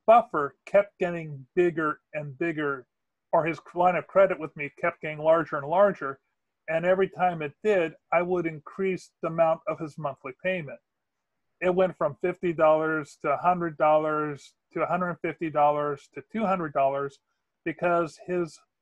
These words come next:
line of credit with me went from two thousand to four thousand to six thousand dollars. I was in no rush to get that six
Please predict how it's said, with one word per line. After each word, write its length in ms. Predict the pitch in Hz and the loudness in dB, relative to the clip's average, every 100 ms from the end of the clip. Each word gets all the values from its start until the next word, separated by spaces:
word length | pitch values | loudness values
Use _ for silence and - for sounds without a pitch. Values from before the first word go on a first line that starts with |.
| _ _ - | _ _ 0
line 280 | 170 185 170 | 4 6 4
of 140 | 147 | -2
credit 340 | - 214 214 - | 4 4 4 -2
with 160 | 160 156 - | -6 -6 -8
me 260 | 151 156 147 | -10 -10 -8
went 260 | 165 170 - | -6 -6 -8
from 360 | - 151 143 139 _ _ _ _ | -2 -2 -2 -6 _ _ _ _
two 160 | - 208 | -4 -2
thousand 680 | 202 160 165 165 170 165 151 | 4 4 6 2 -2 -8 -8
to 80 | 147 - | -10 2
four 200 | 202 226 | 2 4
thousand 560 | 156 143 147 156 156 | 4 2 2 -4 -8
to 80 | 196 | -8
six 360 | - 269 269 - | -4 -6 -6 -4
thousand 500 | 139 131 127 135 135 | -2 0 -4 -12 -2
dollars. 600 | 185 185 117 101 _ _ _ _ _ _ _ _ _ _ _ _ - | 2 2 0 -8 _ _ _ _ _ _ _ _ _ _ _ _ 2
I 120 | 156 | 2
was 200 | 220 220 | 2 -2
in 160 | 233 180 | -4 -2
no 160 | 170 | -2
rush 460 | 147 147 165 - - _ | 2 2 2 -2 -20 _
to 60 | 175 | -4
get 200 | 170 160 | -4 -2
that 200 | 156 - | -4 -4
six 260 | - - | -12 -18